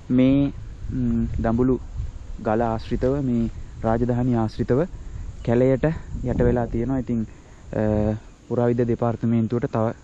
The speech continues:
නොබෝ කාලයක් යනකොට ඒවා, අ, සංස්කරණය කරලා, ප්‍රතිසංස්කරණය කරලා, අ, මහජනතාවට නැරඹීමට අවශ්‍ය වන පසුබිම සකස් කරන්නට පුළුවන් වෙයි.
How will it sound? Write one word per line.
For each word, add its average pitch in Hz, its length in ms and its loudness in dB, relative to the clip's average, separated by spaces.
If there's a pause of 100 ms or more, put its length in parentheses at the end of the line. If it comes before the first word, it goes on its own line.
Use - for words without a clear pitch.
නොබෝ 113 300 0
කාලයක් 110 520 -2
යනකොට 110 340 0 (560)
ඒවා, 117 260 2 (640)
අ, 110 120 0 (1500)
සංස්කරණය 110 680 2
කරලා, 110 220 4
ප්‍රතිසංස්කරණය 113 760 4
කරලා, 117 300 2 (880)
අ, 113 440 4
මහජනතාවට 127 720 4
නැරඹීමට 131 640 4
අවශ්‍ය 131 360 0
වන 135 160 4 (140)
පසුබිම 123 400 0
සකස් 110 320 -6
කරන්නට 110 420 0
පුළුවන් 107 440 2
වෙයි. 127 200 4